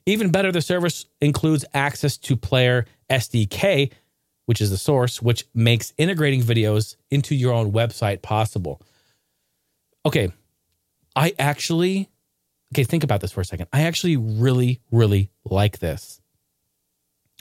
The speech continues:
Think about you go to Amazon and you click on something, right? You click on something you want to see or buy, possibly,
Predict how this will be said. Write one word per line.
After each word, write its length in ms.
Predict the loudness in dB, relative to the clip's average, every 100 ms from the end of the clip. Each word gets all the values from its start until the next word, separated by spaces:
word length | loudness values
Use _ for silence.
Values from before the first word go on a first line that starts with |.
| -20 _ _ _ _ _ _
Think 260 | -2 0 2
about 340 | 2 0 2
you 140 | 0 0 2
go 160 | 2
to 160 | 2 0
Amazon 400 | 0 2 2 2
and 120 | 2
you 80 | 0
click 280 | 0 0 2
on 140 | 2
something, 460 | 2 2 2 -2 -2 _ _ _ _
right? 240 | -2 0 0
You 200 | 0 0
click 240 | 0 0
on 100 | 0
something 240 | 2 2 2
you 160 | 2
want 120 | 2
to 60 | 0
see 340 | 0 2 2 -2 _ _ _
or 120 | -2
buy, 420 | 0 0 2 0 0
possibly, 560 | 0 0 -2 0 -2